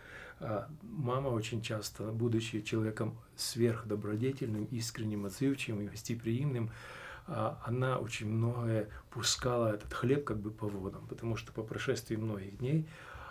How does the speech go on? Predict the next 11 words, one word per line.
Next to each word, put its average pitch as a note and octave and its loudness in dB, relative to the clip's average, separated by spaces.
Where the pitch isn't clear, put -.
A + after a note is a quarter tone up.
оно B2 2
возвращалось G#2+ 0
с - -4
прибылью G#2 0
опять. - -6
И C#3+ 2
вот B2 4
такая C#3 4
жизнь, G#2 2
богобоязненная, A2+ 2
богоугодная, A#2 4